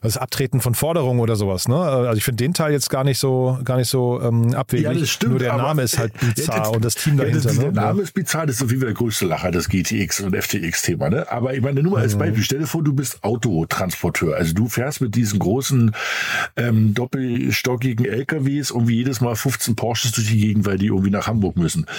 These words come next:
Speaker 2: Und jetzt hast du leider irgendwie zehn, zwanzig Mal irgendwie Unfälle gebaut und die ganzen Porsches sind leider kaputt. Und jetzt sagst du, weißt du was, ich hab eine super Idee,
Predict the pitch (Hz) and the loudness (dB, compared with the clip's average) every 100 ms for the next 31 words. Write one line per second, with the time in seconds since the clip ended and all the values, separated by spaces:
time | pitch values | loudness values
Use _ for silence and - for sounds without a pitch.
0 | - - - 131 143 - 147 - 180 127 | -4 -4 -2 0 0 0 -2 0 2 2
1 | 147 160 147 143 131 135 - 151 156 135 | 0 0 -2 0 0 0 0 0 0 -2
2 | 139 135 113 117 139 131 131 123 131 160 | -2 0 2 2 0 0 2 2 2 0
3 | 180 214 104 113 101 113 156 131 120 123 | 0 0 0 0 -2 -2 -2 -2 0 0
4 | 123 127 127 110 135 160 127 113 110 113 | 0 0 -2 -4 -2 -2 -2 0 0 0
5 | 117 - 113 127 107 - 104 135 - 117 | 0 -2 -2 -2 -2 0 0 0 -4 -4
6 | - - 190 147 127 110 113 147 127 117 | -4 -2 0 0 0 0 -2 0 0 2
7 | 131 107 156 131 117 101 104 160 | 0 0 0 0 0 2 2 0